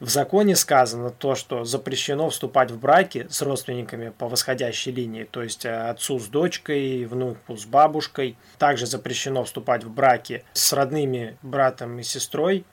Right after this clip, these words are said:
но про двоюродных родственников там абсолютно ничего не сказано. Следовательно, разрешено.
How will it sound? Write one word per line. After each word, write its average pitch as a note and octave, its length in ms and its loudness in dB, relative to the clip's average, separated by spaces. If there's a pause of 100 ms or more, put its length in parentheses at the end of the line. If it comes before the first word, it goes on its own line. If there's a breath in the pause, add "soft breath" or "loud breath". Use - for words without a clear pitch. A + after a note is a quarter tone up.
но C#3+ 240 4
про C#3 160 -2
двоюродных D#3+ 640 4
родственников B2 580 -4
там B2 140 -2
абсолютно C3 500 -4
ничего A#2+ 520 -4
не A2 100 -10
сказано. A2 580 -10
Следовательно, B2+ 720 -6
разрешено. B2 640 -8